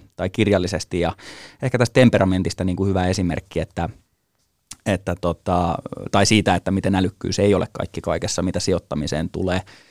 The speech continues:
niin, niin yksi ihmiskunnan, ihmiskunnan suurimpia, ö, neroja, Sir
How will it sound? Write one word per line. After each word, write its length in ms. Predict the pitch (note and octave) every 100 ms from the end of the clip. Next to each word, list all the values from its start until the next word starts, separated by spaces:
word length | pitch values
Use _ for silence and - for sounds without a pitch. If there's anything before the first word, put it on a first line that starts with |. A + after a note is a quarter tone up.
| _ _ _
niin, 280 | - F#2 F#2+
niin 240 | G2 F#2+ -
yksi 480 | G#2 - G#2+ F#2 - _ _ _ _ -
ihmiskunnan, 800 | A2+ G#2+ G2+ - G#2 G2+ G2+ G2 - _ _ _ _ - - G1+ G1+ G1+ G1+ G1+ G1+ G1+ G1+ G1+ -
ihmiskunnan 580 | - A#2 G#2+ - G#2+ G#2+
suurimpia, 680 | - B2+ A2 G2 F#2+ F#2+ F#2
ö, 340 | - _ _ - - - - -
neroja, 440 | A2 A2+ F2+ D#2+ D#2 - - -
Sir 240 | - G2